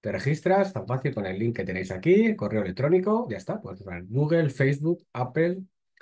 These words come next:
o MetaMask, once mil dólares en bonus, que son bastantes bonus por hacer cosas, y, pero de hecho cuando te, cuando te registras tienes diez.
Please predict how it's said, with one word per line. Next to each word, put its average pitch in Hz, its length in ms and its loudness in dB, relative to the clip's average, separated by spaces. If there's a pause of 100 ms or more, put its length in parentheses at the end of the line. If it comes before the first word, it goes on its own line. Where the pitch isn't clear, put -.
(280)
o 104 360 -6
MetaMask, 110 800 0 (680)
once 117 320 2
mil 131 220 2
dólares 110 420 0
en 104 260 -4
bonus, 185 680 4 (1500)
que 98 120 -6
son 107 220 -4
bastantes 95 1000 -2
bonus 107 560 -2
por 92 160 -8
hacer 95 420 -6 (560)
cosas, - 500 -2 (300)
y, 131 80 -10
pero 127 200 2
de 131 120 2
hecho 175 200 4
cuando 139 200 4
te, 117 100 -2
cuando 120 200 2
te 131 80 0
registras 180 400 0
tienes 120 240 2
diez. 92 320 -8